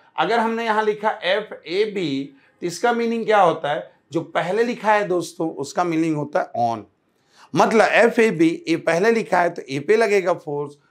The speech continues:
और जि-, किसके द्वारा लगेगा, तो आंसर है बी के द्वारा लगेगा। तो हमेशा फोर्स क्या होता है, एक बॉडी दूसरे बॉडी पे लगाती है, कोई बॉडी खुद ही से खुद ही पे फोर्स लगा के उसका इफेक्ट नहीं देख सकते हैं मित्रों।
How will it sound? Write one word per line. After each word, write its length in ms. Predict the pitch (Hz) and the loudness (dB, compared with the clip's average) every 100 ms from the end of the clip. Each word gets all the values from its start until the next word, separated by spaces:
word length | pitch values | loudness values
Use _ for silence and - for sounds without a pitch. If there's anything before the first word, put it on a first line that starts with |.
| _ | _
और 160 | 160 135 | -10 -10
जि-, 120 | 151 | -10
किसके 280 | - 190 214 | -12 -8 -4
द्वारा 240 | 202 208 214 | 0 2 2
लगेगा, 340 | 208 220 226 | 0 -2 -4
तो 120 | - | -4
आंसर 440 | 139 151 160 220 190 | -6 -6 -6 -4 -4
है 180 | 170 | -6
बी 140 | 120 147 | -8 -8
के 140 | 147 | -4
द्वारा 240 | 160 139 127 | -4 -4 -4
लगेगा। 420 | 117 110 107 _ _ _ _ - _ | -8 -16 -20 _ _ _ _ -20 _
तो 40 | - | -2
हमेशा 420 | 151 190 202 254 | 2 0 4 2
फोर्स 320 | - 240 240 | 2 0 2
क्या 120 | 214 | 2
होता 240 | 180 185 202 | 2 4 0
है, 60 | |
एक 220 | 165 196 | 0 0
बॉडी 240 | 185 180 185 | 0 0 0
दूसरे 340 | 135 143 196 | -4 -6 -2
बॉडी 260 | 202 190 175 | 0 0 0
पे 100 | 170 | -4
लगाती 440 | 156 147 143 143 | -4 -4 -4 -6
है, 160 | 135 135 - _ _ | -8 -10 -14 _ _
कोई 180 | 202 240 | 2 4
बॉडी 280 | 220 214 226 | 4 2 -2
खुद 240 | - 175 | -4 -6
ही 80 | 220 | -4
से 140 | 220 | -4
खुद 220 | 208 175 | -4 -4
ही 60 | 170 | -4
पे 120 | 220 | -4
फोर्स 320 | 208 196 180 | -2 -2 -2
लगा 240 | 180 165 175 | -2 0 0
के 120 | - | -2
उसका 240 | 165 - | -6 -6
इफेक्ट 320 | 165 160 139 139 | -6 -6 -10 -6
नहीं 160 | 143 | -4
देख 200 | 190 180 | -4 -4
सकते 320 | - 147 - | -4 -8 -6
हैं 80 | 143 | -8
मित्रों। 420 | 139 135 131 127 | -8 -8 -8 -8